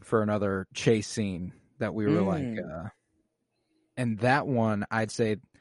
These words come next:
Speaker 1: it was so stylistically different and both were so effective, but I think this one's just so, so good. You know, I'm not a huge fan of, like, I remember distinctly David Fincher's camera work running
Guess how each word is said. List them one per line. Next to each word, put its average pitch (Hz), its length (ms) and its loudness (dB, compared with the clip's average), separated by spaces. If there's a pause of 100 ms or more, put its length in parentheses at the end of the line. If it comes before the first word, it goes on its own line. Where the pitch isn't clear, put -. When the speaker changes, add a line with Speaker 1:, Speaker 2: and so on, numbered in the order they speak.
(300)
Speaker 1:
it 135 120 2
was 120 140 2
so 151 400 6
stylistically 117 920 0
different 107 480 -2
and 113 260 0
both 127 280 6
were 117 120 0
so 120 280 4
effective, 107 580 0
but 110 100 0
I 110 80 0
think 123 180 -4
this 113 200 -4
one's 107 200 -4
just - 220 -10
so, 107 680 0 (640)
so 135 480 2
good. 95 340 -4
You 107 80 -2
know, 107 120 0
I'm 123 160 2
not 143 160 6
a 123 40 4
huge 120 300 0
fan 113 240 0
of, 107 80 -6
like, 110 240 -4 (240)
I 110 60 0
remember 123 260 2
distinctly 104 720 -4 (100)
David 113 340 0
Fincher's 110 460 -4
camera 113 360 0
work 107 320 0
running 117 680 2